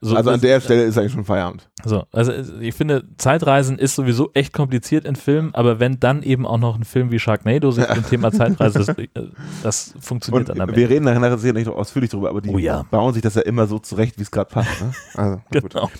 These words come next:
Speaker 2: Jedenfalls bleiben wir bei der Zusammenfassung. Die Lösung für das Sharknado-Problem bietet Morgana an. Sie hat nämlich einen Zaubertrank, natürlich, den sie gegen ein bisschen Hilfe mit Excalibur in den Sharknado schießen würde,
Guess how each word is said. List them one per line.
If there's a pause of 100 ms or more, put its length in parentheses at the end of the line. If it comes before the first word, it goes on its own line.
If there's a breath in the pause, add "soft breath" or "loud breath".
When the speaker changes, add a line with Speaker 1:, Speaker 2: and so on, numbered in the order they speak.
(280 loud breath)
Speaker 2:
Jedenfalls
bleiben
wir
bei
der
Zusammenfassung.
Die
Lösung
für
das
Sharknado-Problem
bietet
Morgana
an. (400 loud breath)
Sie
hat
nämlich
einen
Zaubertrank,
natürlich, (300 loud breath)
den
sie
gegen
ein
bisschen
Hilfe
mit
Excalibur
in
den
Sharknado
schießen
würde,